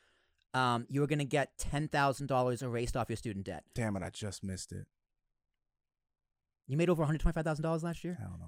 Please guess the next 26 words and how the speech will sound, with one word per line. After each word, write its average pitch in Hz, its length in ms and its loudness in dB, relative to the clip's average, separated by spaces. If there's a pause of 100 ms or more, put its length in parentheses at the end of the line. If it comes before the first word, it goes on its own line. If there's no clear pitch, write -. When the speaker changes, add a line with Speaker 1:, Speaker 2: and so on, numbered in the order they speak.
Speaker 2:
bro. - 80 -14 (220)
Speaker 1:
I 185 80 4
was 185 100 6
gonna 196 160 6
say, 196 160 6
I 139 40 8
was 151 100 4
like, 165 60 0
"Not 185 100 4
a - 20 0
goddamn 175 360 4
chance." 131 360 -2 (380)
So, 180 280 6
um, 165 280 8 (120)
Speaker 2:
<laughs> - 100 2
Speaker 1:
me 208 140 10
neither. 139 320 10 (320)
So, - 160 2
yeah, 185 280 10
so, 208 220 8
so 220 160 2
full, 247 240 8
full 262 200 10
disclosure, 302 640 8 (380)
full 208 100 4
disclosure, 240 500 8